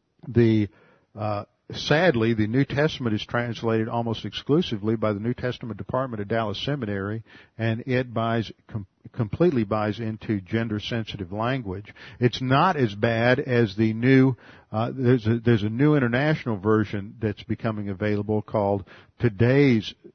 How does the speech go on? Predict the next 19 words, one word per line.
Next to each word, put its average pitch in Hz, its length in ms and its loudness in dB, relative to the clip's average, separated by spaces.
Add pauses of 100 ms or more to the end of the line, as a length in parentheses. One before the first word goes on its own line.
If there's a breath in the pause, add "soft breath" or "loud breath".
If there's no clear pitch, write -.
New 110 460 -4
International 104 840 -8
Version, 98 580 -8 (440 soft breath)
and 113 200 -4
it 123 140 6
is 120 140 4
completely 123 920 0
gender-sensitive 110 1080 -4
and 107 260 -10
gender-inclusive, 110 1300 -2 (400 loud breath)
and 113 180 -2
has, 110 420 -2
uh, 104 280 0 (640 soft breath)
just 120 420 2
created 110 600 0
a 107 180 -6 (240)
firestorm 117 840 2
of 123 200 -10
controversy. 101 1080 -4